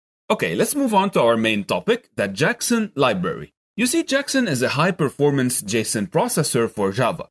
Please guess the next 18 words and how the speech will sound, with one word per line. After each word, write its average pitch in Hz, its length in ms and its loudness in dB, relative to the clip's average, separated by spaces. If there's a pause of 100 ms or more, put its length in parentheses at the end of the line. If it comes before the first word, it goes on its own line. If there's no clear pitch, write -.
(200)
It - 160 -4
provides 117 440 0
multiple 110 520 -2
approaches 175 580 0
to - 80 -4
working 107 380 0
with 95 240 -4
json. - 380 -2 (340)
Today, 190 400 2
we'll 123 200 2
take 156 280 0
an 104 160 -2 (100)
in-depth 151 600 2
look 165 360 -2
at - 200 -4
Jackson's 208 640 0 (120)
object 185 600 -2
mapper, 110 420 -4